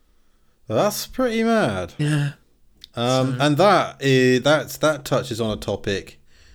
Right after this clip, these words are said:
Speaker 1: that people are pretty, well, there's mixed reviews at the minute,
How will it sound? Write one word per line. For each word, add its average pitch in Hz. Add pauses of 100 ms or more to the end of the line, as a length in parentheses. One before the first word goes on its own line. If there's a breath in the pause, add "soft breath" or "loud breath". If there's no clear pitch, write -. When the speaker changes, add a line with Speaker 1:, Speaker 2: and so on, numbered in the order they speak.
(140)
Speaker 1:
that 107
people 113
are 101
pretty, 220 (320)
well, 196
there's 214
mixed 240
reviews 139
at 120
the 110
minute, 104